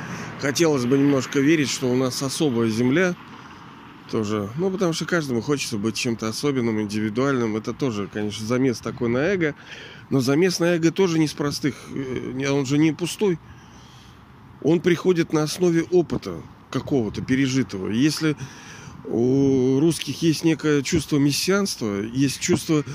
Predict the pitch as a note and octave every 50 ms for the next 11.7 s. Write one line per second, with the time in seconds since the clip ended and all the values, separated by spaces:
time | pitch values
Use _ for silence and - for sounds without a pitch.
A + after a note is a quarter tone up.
0 | - - - - - - - - C#3 C#3+ D#3+ F#3 E3+ - - - C#3 C3 C3 C3+
1 | D#3+ F3 D#3+ C3+ B2 C#3+ D3 D3 C#3+ D#3 D3 - - - E3+ C#3+ D#3 B2 D3 D3
2 | D3+ D3+ D#3 D3 - - G#3 F#3+ - - D3 C3+ C#3+ E3+ G#3+ G#3 - D#3 B2 A2
3 | G2+ - - - D#3+ C3+ - D3+ C3 - - - - - - - B2 A#2 A#2 C3+
4 | E3+ F3 D3+ C3+ A#2+ A#2+ B2+ D3 C#3+ - - D#3 D3 D#3+ F#3 F#3+ - E3 C#3+ -
5 | - B2 A2+ - D#3 D3+ C3+ D3 C#3 C3 - D3+ C#3+ C3+ D3+ D3+ D#3 F#3 G#3+ -
6 | - - - - - - - - - - - - - - - - - - - -
7 | - - - - - - - - - - - - C#3 C3 - D#3+ - - D#3 D#3
8 | D#3+ D#3+ - - B3+ B3 G#3+ C3 C3+ A#2+ C3 C3+ D3 D#3 D3 - - D3 C#3+ E3+
9 | E3 - A3+ G3+ F3+ E3 - F3 E3 D#3 G#3 A#3 G3 E3 C3+ A2+ G#2+ - - C#3
10 | C3+ C#3+ D#3 C3 - - A2 A2 A2+ B2 C#3+ D#3+ E3+ E3+ D#3+ C3 D3+ D3 D#3+ G3+
11 | G3+ - F3+ D#3+ D3 C3 C3 C#3+ D3 D#3+ F3 E3 D3